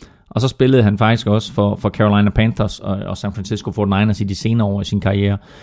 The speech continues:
Men, øh, det var i, det var i storhedstiden for, for Rams og Steelers, at man ligesom husker Kevin Green. Det er jo fire.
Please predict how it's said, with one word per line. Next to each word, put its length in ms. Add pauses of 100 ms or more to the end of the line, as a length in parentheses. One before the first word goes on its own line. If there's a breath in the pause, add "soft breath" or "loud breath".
(160 loud breath)
Men, 280
øh, 280
det 100
var 180
i, 100
det 120
var 140
i 40
storhedstiden 640
for, 200
for 140 (120)
Rams 200
og 60
Steelers, 360
at 80
man 60
ligesom 200
husker 260
Kevin 280
Green. 220
Det 80
er 40
jo 60
fire. 480